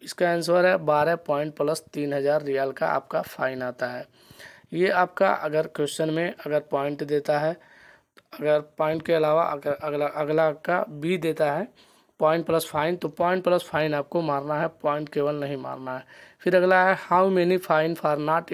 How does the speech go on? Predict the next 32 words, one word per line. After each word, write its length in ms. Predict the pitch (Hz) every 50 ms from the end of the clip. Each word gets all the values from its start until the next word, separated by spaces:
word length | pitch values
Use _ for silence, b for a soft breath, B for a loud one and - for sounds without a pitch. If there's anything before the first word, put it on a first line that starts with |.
| 147 -
stopping 440 | - 143 139 139 - 160 151 -
a 120 | 143 147 139
vehicle 360 | 139 143 139 - 160 165 196 B B B B B B B -
at 260 | 175 175 180 175 - 190
a 300 | 190 - - - 151 -
stop 280 | - - 143 143 143
sign?" 380 | - - - 135 131 135 131 123 120 - b b b b b b b b -
स्टॉप 440 | 165 151 - _ - 170 175 180 180
साइन 380 | - - - 147 147 147 147
पर 180 | 143 175 170 160
गाड़ी 340 | 143 147 143 143 143 151 151
ना 200 | 151 143 143 143
रोकना 340 | 139 123 - - 139 135 131
कितना 340 | - - 139 - 156 160
पॉइंट 380 | 156 160 165 156 156 160 151 165
है? 160 | 170 190 - B B B B B B B B -
छः 260 | - - 180 185 190
पॉइंट 420 | 185 - - 165 165 175 180 175
प्लस 300 | - 151 151 160 156 - -
तीन 180 | 156 147 143 127
हज़ार 340 | 147 139 143 151 151 147
रियाल 280 | 143 139 135 127 131 127
फाइन। 320 | - - 131 127 127 127 - b b b b b b _ _ _ _ - _ _ _ _ _ _ _ _ _ - - -
जैसा 280 | - 147 151 - - 175
कि 100 | 170 180
मैं 160 | 170 175 170
आपको 220 | 170 165 - - 165
बताया, 360 | 170 165 170 165 170 180 196 B B B B B B B
अगर 220 | - 165 175 185 185
आपको 320 | 180 180 180 - - 196
ऑप्शन 460 | 196 - 156 156 151 - - 170 170
में 200 | 165 170 180 180